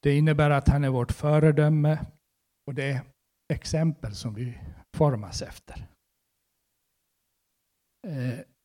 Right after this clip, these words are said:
det är ganska svårt att tänka sig att man växer andligen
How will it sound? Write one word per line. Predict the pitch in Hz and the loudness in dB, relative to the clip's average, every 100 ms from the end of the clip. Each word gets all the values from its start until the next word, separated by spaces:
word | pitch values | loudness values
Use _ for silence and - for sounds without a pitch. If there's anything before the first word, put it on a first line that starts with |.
| _ - | _ -6
det | 151 | -2
är | 143 147 | 2 2
ganska | 143 170 160 160 | 4 4 4 0
svårt | - 180 165 | 4 6 6
att | 151 - | 2 2
tänka | 156 147 147 | 0 2 -2
sig | - 143 131 131 - _ _ _ _ _ _ _ - | 0 0 0 -2 -6 _ _ _ _ _ _ _ -16
att | - | -6
man | 131 | -2
växer | 135 147 - - 127 | 0 0 0 -4 -4
andligen | 127 135 131 123 113 113 | -2 0 0 -2 -2 -6